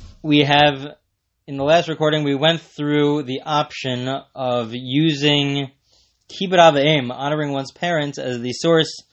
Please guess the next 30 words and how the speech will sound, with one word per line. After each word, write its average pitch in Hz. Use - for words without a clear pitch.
for -
the 127
concept 147
of 120
a 127
positive 143
commandment 131
overriding 135
even 196
a 151
severe 143
negative 143
commandment, 135
a 120
very 131
severe 127
negative 120
commandment, 185
such 143
that 139
the 131
punishment 143
is 135
kares, 190
an 127
early 127
death, 160
or 139
any, 139
uh, 120